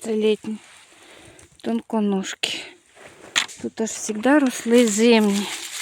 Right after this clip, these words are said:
Куди вони поділися? В цьому році ї-, вони не виросли в нас. Напевно, через те, що було холодно.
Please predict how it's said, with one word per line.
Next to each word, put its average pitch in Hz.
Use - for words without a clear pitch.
Куди -
вони 226
поділися? 208
В -
цьому 226
році 220
ї-, 190
вони 208
не 220
виросли 185
в 190
нас. 190
Напевно, 233
через 185
те, 269
що 185
було 208
холодно. 180